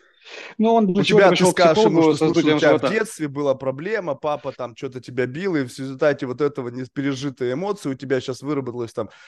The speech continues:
Speaker 2: какое-то поведенческое расстройство пищевого поведения, и поэтому бла-бла-бла". Вот.
Speaker 1: Ну, я вообще не говорю и не внушаю, я анализирую.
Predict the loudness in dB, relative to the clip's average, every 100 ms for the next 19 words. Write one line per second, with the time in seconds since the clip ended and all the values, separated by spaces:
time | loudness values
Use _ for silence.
0 | _ -4 -4 -2 -4 -4 0 -2 -2 -6
1 | -6 -6 -6 -4 -4 -4 -14 -12 -8 -2
2 | -2 -4 -8 -8 -4 -4 -2 -2 0 0
3 | 0 -6 -4 -4 -4 -6 -6 -8 -14 _
4 | _ _ _ _ _ _ _ 0 0 0
5 | -2 -2 -2 -2 0 -2 -2 -4 -4 -6
6 | -8 -8 -8 -8 -6 -6 -4 -4 -6 -8